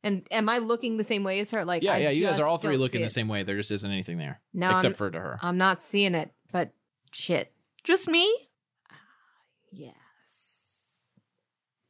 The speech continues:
Speaker 3: Oh, is it aggressive? That's to you.
Speaker 2: I mean, the ghost doesn't say anything back.
Speaker 1: It, <laughs> it tried to eat my brain.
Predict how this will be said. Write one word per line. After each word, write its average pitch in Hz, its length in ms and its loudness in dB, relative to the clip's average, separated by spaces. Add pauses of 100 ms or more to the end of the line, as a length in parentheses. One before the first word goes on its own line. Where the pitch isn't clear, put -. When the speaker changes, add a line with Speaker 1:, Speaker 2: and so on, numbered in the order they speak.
Speaker 3:
Oh, 453 380 2 (260)
is 294 120 0
it 262 80 2
aggressive? 240 680 -2 (460)
That's 233 260 2
to 226 120 2
you. 190 240 -2 (640)
Speaker 2:
I 110 40 2
mean, 110 180 6
the 104 80 4
ghost 113 260 4
doesn't 98 220 -2
say 95 120 0
anything 80 240 -6
back. 80 320 -4
Speaker 1:
It, 254 160 -6 (680)
<laughs> 480 440 0
it - 180 2
tried 285 300 2
to 254 80 0
eat 247 200 -4
my 208 100 -2
brain. 165 520 -2